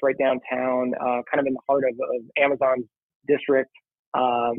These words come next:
and so when we go out to lunch and, and pop around, we see lots of Amazon badges. But, uh, but it's fun to have, have an office here, uh, in the city, um, that gives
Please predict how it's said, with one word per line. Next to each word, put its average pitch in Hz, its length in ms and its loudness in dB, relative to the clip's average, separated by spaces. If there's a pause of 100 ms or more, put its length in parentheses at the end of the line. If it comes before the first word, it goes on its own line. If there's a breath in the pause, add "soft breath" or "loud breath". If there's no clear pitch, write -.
and 127 240 -4
so 131 120 4
when 127 180 2
we 131 100 0
go 127 140 4
out 127 160 4
to 117 60 -8
lunch 123 360 0
and, 123 200 -4
and 127 240 -2
pop 139 160 2
around, 131 260 4
we 123 140 0
see 127 100 -2
lots 131 220 2
of - 80 2
Amazon 135 420 2
badges. 135 380 4 (440 loud breath)
But, 151 360 4
uh, 143 240 6 (120)
but 165 120 6
it's 170 160 0
fun 202 180 4
to 190 80 2
have, 165 280 4
have 147 200 2
an 147 80 -2
office 139 320 -2 (100)
here, 139 460 -2
uh, 131 200 -2 (160)
in 151 100 -18
the 147 40 -20 (120)
city, 139 320 -4 (420)
um, 123 440 -6
that 143 120 0
gives 143 160 0